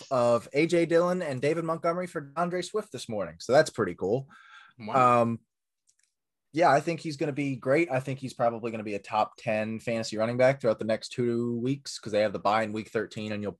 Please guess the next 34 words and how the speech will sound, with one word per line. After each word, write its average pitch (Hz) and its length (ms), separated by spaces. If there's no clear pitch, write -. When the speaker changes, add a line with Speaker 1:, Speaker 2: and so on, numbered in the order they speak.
Speaker 1:
that's 107 160
probably 101 240
when 101 120
you'll 98 100
see 104 180
him 104 360
come 98 160
back 107 240
is 98 140
week 95 180
fourteen. 110 540
Um, 101 400
but 92 80
yeah, 117 240
this 117 200
is 107 260
probably 117 380
the 107 80
best 110 260
pair, 113 280
and 104 80
A 107 100
J 107 120
Dillon's 107 320
going 101 140
to 95 60
be 95 100
a 92 60
premium 104 400
handcuff 98 480
going 82 180
forward. - 300
Speaker 2:
Oh, 135 120
yeah, 98 220